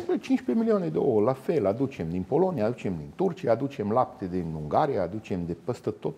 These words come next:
de unde, uh, putem, fiindcă noi mai producem. Dar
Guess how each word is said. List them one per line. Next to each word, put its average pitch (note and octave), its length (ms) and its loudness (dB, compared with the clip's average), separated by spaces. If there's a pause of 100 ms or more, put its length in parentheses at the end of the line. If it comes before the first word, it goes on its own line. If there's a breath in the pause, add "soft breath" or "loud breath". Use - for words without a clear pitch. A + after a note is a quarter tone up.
de G2+ 80 -4
unde, F#2+ 360 -2 (100)
uh, - 100 -12 (640 loud breath)
putem, C#3+ 440 2 (400 loud breath)
fiindcă F#3+ 260 2
noi G3+ 100 2
mai G3 200 0
producem. G3 580 -2 (1500)
Dar A2 320 6